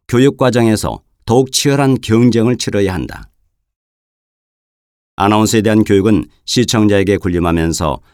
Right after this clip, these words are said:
잘난 체 하지 않도록 조심하라는 주문을 해야 한다. 그래서 아나운서 교육 과정은 아나운서이기 이전에 인간적으로 성숙한 사람이 되어야 한다는 것을 전제로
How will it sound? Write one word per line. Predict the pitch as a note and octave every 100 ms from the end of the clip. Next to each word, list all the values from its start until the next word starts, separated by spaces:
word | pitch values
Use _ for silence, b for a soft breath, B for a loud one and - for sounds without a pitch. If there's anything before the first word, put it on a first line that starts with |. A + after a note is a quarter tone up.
| _
잘난 | - G#2+ A2 A#2+ B2
체 | C3
하지 | A#2 A2+
않도록 | A2+ A2 A#2 G#2
조심하라는 | G2 F2+ F2 E2+ F2 E2+
주문을 | - D#2+ D2+ D2 C2+
해야 | F2 C2+
한다. | A#1 - - _ _ _ _ _ _ _ _ -
그래서 | A#2 G2 - - _ -
아나운서 | G2 B2 C#3 C#3+ B2+
교육 | F2 G#2 A2
과정은 | - E2 E2+ D2+ G2+ - _ _ -
아나운서이기 | E2 G#2+ B2 C3+ C3 C3 A#2+ C3 -
이전에 | C3+ A#2 C2+ A1 - _ _
인간적으로 | - F#2 F#2+ F2+ F2 D#2+ D#2 F#2 F#2 b b
성숙한 | - C3 C3 D3+ C#3+ C3
사람이 | A#2 A2+ A#2
되어야 | A2 G2
한다는 | F2+ F2 F2 D#2+
것을 | D#2 F#2+
전제로 | D#2+ E2 C#2+ C#2+ D#2